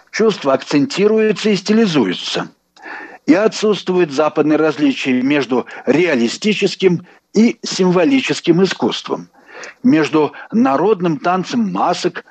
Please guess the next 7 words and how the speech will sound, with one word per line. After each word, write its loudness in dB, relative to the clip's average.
городским 0
фарсом -4
и 2
элитарно-церемониальным 0
классическим -2
театром -4
имеется 0